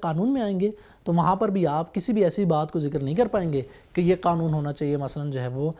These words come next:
آ، فلاں چیز حرام ہونی چاہیے یا فلاں چیز ممنوع ہونی چاہیے، کیونکہ خداوند متعال اس سے ناراض ہوتا ہے اور اس کی کوئی علت اور وجہ ہے جو ہمیں معلوم نہیں ہے۔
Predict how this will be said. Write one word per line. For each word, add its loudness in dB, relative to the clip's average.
آ، -2
فلاں -2
چیز 0
حرام 2
ہونی 2
چاہیے 0
یا -2
فلاں -2
چیز 0
ممنوع 2
ہونی 2
چاہیے، -2
کیونکہ -2
خداوند 4
متعال 2
اس -2
سے -6
ناراض 2
ہوتا -8
ہے -14
اور 4
اس 0
کی -6
کوئی 2
علت 2
اور 0
وجہ 4
ہے 2
جو 2
ہمیں 2
معلوم 0
نہیں -6
ہے۔ -10